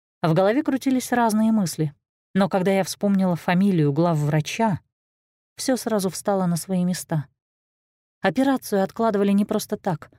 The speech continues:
Осознание реальности словно острым ножом прошлось по сердцу. Мы остановились напротив уборной. Аким оглянулся, затем дернул ручку, открыв дверь,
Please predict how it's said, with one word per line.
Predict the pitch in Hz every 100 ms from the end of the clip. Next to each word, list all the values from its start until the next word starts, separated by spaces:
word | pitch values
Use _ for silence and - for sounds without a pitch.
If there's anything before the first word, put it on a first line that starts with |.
| _ _ _ _ _
Осознание | 170 190 208 254 233 220
реальности | 214 233 240 180 156 165
словно | 160 196 196 208
острым | 214 226 - 196
ножом | 196 196 202 196 151
прошлось | 156 - 165 -
по | 170
сердцу. | - 175 151 - 156 _ _ _ _ _ _ _ _ _ _ _ -
Мы | 180
остановились | 254 - 277 269 269 269
напротив | 254 233 226 -
уборной. | 233 190 156 151 151 - _ _ _ _ _ -
Аким | 156 285 311
оглянулся, | 202 165 160 170 202 - _ _ _
затем | 165 202 339 277
дернул | 247 208 190
ручку, | 175 208 - 208 -
открыв | - - 156
дверь, | 135 170 196